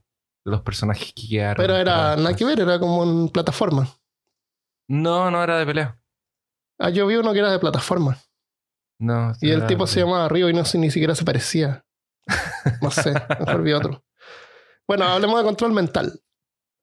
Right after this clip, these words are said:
Speaker 1: Bueno.
Speaker 2: Esto sí realmente es lo que todos nos han pedido. Constantemente siempre
Speaker 1: Sí,
Speaker 2: nos están pidiendo
Speaker 1: sí,
Speaker 2: que hablemos
Speaker 1: es
Speaker 2: de,
Speaker 1: verdad.
Speaker 2: de M K Ultra y control mental. Entonces, vamos a hablar así en general de control mental, pero más que nada sobre el proyecto de M K Ultra.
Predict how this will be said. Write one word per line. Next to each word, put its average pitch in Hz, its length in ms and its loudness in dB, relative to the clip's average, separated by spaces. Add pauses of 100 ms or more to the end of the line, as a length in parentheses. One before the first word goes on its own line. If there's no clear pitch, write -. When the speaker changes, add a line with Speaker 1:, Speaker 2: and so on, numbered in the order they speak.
Speaker 1:
Bueno. 113 280 0
Speaker 2:
Esto 233 320 0
sí 262 200 0
realmente 226 760 2
es 180 60 0
lo 180 140 2
que 170 220 2
todos 170 220 2
nos 160 180 2
han 156 140 -2
pedido. 135 360 -2 (1120)
Constantemente 160 680 0
siempre 147 260 0
Speaker 1:
Sí, 165 40 2
Speaker 2:
nos 170 80 0
están 160 180 -4
pidiendo 156 320 2
Speaker 1:
sí, 143 60 2
Speaker 2:
que 143 60 2
hablemos 143 420 2
Speaker 1:
es 135 60 2
Speaker 2:
de, 127 120 2
Speaker 1:
verdad. - 220 -2 (100)
Speaker 2:
de 135 260 0
M 139 180 2
K 135 120 0
Ultra 143 360 0
y - 20 0
control 127 320 0
mental. 131 480 -4 (680)
Entonces, 143 1040 0 (260)
vamos 160 200 0
a - 40 0
hablar 165 220 2
así 170 200 0
en 170 120 2
general 165 340 2
de 170 80 2
control 170 260 2
mental, 170 380 0
pero 170 160 2
más 160 160 0
que - 140 -2
nada 135 540 0
sobre 139 280 0
el 135 100 -2
proyecto 131 380 -2
de 131 60 2
M 127 140 0
K 127 100 -2
Ultra. 120 420 -6